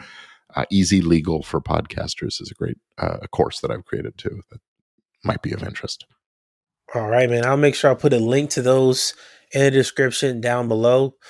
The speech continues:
Speaker 2: Gordon, thank you for joining the show, man. This was really helpful for us.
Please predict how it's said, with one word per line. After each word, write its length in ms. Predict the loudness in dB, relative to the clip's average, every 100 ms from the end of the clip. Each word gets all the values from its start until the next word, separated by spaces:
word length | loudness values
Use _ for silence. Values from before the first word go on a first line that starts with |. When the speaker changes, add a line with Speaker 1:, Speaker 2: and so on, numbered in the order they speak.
| -20 _
Speaker 2:
Gordon, 340 | 6 6 4
thank 220 | 0 -2
you 80 | -2
for 80 | -2
joining 300 | 2 4 2
the 80 | 0
show, 260 | 4 4
man. 160 | 4 2
This 220 | 0 -2
was 100 | -4
really 240 | 2 4 4
helpful 320 | 2 -2 -8
for 240 | -8 -8
us. 200 | -8 -14